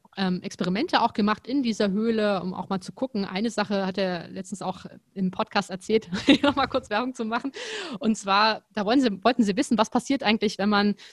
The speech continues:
diesen Schwarm reduziert in der Höhle, wenn es nur noch wenigere Tiere sind, haben die dann weniger Interaktion, soziale Interaktion oder,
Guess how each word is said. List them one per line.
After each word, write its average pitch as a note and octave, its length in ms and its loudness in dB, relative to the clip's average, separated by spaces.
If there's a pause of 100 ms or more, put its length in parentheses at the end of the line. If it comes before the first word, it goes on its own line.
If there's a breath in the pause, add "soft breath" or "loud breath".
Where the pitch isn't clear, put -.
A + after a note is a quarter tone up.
(160 loud breath)
diesen F#3 240 2
Schwarm G#3+ 540 4
reduziert G3 840 0 (260)
in A3+ 120 6
der A3 160 8
Höhle, C4 380 4
wenn G3 140 0
es G3 140 -4
nur G3+ 100 2
noch F#3+ 120 0
wenigere C4 440 0
Tiere C#4 480 -2
sind, C4 400 0 (100)
haben F#3+ 200 0
die G#3+ 80 2
dann F#3 180 4
weniger A3 560 4
Interaktion, G3+ 720 0
soziale F#3+ 360 0
Interaktion A#3 600 0
oder, F3+ 300 2